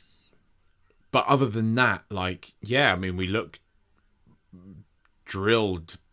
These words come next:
defensively to a T. It, it's more, like, individual errors that are letting us down. So again, how much of that is Mourinho's fault?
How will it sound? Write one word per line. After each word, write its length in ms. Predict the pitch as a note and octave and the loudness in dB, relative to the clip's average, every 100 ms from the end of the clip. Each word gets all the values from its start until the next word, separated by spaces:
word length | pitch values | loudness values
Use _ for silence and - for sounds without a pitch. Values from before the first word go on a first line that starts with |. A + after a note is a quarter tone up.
| _ - | _ -12
defensively 1080 | G2+ - A2 A2+ - E2+ D#2+ D#2+ D#2 F2 G#2 _ _ _ _ _ _ _ _ C2+ - - | -8 -6 -6 -6 -10 -10 -12 -12 -12 -12 -14 _ _ _ _ _ _ _ _ -20 -20 -10
to 140 | G#2+ | -6
a 60 | G2 | -6
T. 560 | - - D#3 F3 F2 E2 | -4 0 2 0 -2 -8
It, 240 | - D#2+ - | -12 -14 -10
it's 240 | G2+ - | -8 -8
more, 480 | G2+ A#2 C3+ G#2 F#2+ | -4 -2 0 -2 -2
like, 280 | F#2+ G2 F#2 - | -2 -4 -6 -8
individual 640 | G#2+ G2+ F#2+ F#2 G2 G2 | -6 -4 -4 -6 -4 0
errors 440 | B2 A#2 F2 E2+ | 2 2 -2 -6
that 160 | - C#2+ | -10 -8
are 40 | F#2+ | -6
letting 340 | F#2+ D2+ F2+ | -6 -6 -8
us 140 | E2+ | -10
down. 580 | - A#2+ A2 E2+ D#2+ E2 | -2 0 0 0 -6 -10
So 300 | E2 - G2 | -8 -4 -2
again, 600 | G2 - A#2+ A#2+ A2 G#2 - _ - - _ _ - | -2 2 4 4 0 -6 -10 _ -20 -20 _ _ -2
how 160 | - C#3+ | 2 2
much 280 | C#3+ G#2+ | 2 -4
of 80 | C3+ | 0
that 200 | C3+ C#3 | 2 2
is 180 | A2 - - - | 0 -6 -10 -8
Mourinho's 640 | A#2+ A#2 A#2 A2+ G#2+ G#2 | -2 2 2 4 2 0
fault? 540 | - - C3+ C3 B2 | -4 -4 0 2 2